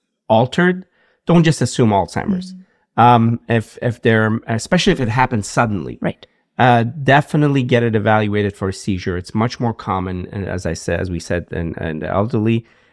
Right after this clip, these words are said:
Speaker 1: and it's treatable, and it's, um, um, and it's often missed.
Speaker 2: That's true. That's true. And there are some other risk factors for having seizures in elderly too. A unmanaged blood pressure,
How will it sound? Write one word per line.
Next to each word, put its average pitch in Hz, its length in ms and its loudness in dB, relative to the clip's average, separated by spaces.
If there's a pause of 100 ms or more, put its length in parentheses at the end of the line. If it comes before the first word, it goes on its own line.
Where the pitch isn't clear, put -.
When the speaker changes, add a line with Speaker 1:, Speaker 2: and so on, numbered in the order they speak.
(140)
Speaker 1:
and 110 160 2
it's - 120 -6
treatable, 117 800 0
and 98 160 -4
it's, - 300 -10
um, 90 380 -4
um, 87 380 -8
and - 400 -10 (300)
it's - 140 -14
often 185 320 -6
missed. - 460 -6
Speaker 2:
That's - 280 -8
true. - 180 -12 (400)
That's 208 220 0
true. - 260 -6 (440)
And 214 120 6
there 262 60 8
are 262 60 4
some 311 180 -4
other 349 300 2 (100)
risk - 260 -2
factors - 600 -2
for 202 140 -2
having 185 340 0
seizures 175 580 -6
in 180 160 -4
elderly 170 420 -2
too. 165 300 -2 (180)
A 156 320 0
unmanaged 185 540 2
blood - 200 -2
pressure, 220 440 -6